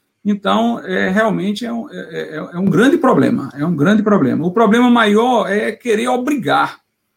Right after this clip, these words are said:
né? A pessoa se designar dessa maneira já é um grave problema, isso sendo legitimado. Mas depois, quando você quer obrigar o outro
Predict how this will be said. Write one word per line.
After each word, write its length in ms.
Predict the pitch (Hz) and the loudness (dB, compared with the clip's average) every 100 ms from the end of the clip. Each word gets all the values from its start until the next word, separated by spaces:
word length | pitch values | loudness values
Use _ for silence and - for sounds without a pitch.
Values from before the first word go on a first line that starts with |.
| _ _ _ | _ _ _
né? 340 | 120 127 196 196 _ _ - | -12 -6 -6 -8 _ _ -16
A 80 | |
pessoa 380 | 127 170 - 202 | -8 -6 -2 -2
se 120 | 202 | -2
designar 600 | 190 185 147 165 151 139 131 | -2 -2 -4 -8 -6 -8 -8
dessa 220 | 131 139 | -12 -14
maneira 420 | 123 135 202 151 | -12 -8 -6 -6
já 140 | 143 | -6
é 100 | 160 | -4
um 160 | 220 220 | -4 -4
grave 300 | 165 196 202 | -2 -4 -4
problema, 500 | 214 170 147 175 208 | -6 -6 -8 -8 -8
isso 240 | 190 185 | -8 -10
sendo 380 | - 196 214 196 | -8 -6 -6 -6
legitimado. 720 | 202 226 208 269 190 120 139 _ _ _ - | -4 -4 -4 -6 -4 -6 -10 _ _ _ -4
Mas 380 | 147 180 190 | 0 0 0
depois, 420 | 190 196 202 220 220 | -2 -2 0 -2 -2
quando 220 | 247 240 | -2 -2
você 220 | 220 233 | -2 -6
quer 220 | 233 254 | -10 -2
obrigar 500 | 277 277 277 226 262 | -2 0 -4 0 0
o 80 | 294 | 2
outro 680 | 240 262 277 - 294 330 | 2 2 0 -4 -18 -18